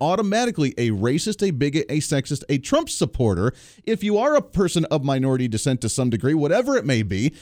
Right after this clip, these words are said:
then you're just an Uncle Tom and an evil person who just doesn't understand your community because you're voting against your own agenda.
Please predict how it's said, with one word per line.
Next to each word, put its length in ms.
then 140
you're 120
just 220
an 100
Uncle 240
Tom 300
and 60
an 100
evil 200
person 340
who 140
just 220
doesn't 260
understand 600
your 140
community 480
because 320
you're 80
voting 320
against 360
your 160
own 140
agenda. 540